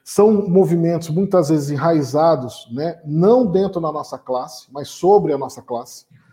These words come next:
a partir de meios, né, é, de comunicação como esse aqui que a gente tá fazendo na live,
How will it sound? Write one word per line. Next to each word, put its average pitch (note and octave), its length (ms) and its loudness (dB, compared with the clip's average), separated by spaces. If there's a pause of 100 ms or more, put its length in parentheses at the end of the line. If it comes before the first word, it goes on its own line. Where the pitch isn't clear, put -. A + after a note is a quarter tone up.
(120)
a B2+ 120 -6
partir C#3+ 460 -4
de D3+ 120 -6
meios, C#3+ 460 -4
né, B2+ 340 -4 (340)
é, B2 200 -2
de A#2+ 120 -8
comunicação C3 720 -4
como C3 260 -2
esse B2+ 160 -4
aqui - 120 -14
que B2+ 80 -8
a B2 40 -2
gente A#2+ 100 -10
tá B2 100 -2
fazendo B2 280 -4
na A#2+ 100 -2
live, A2+ 340 0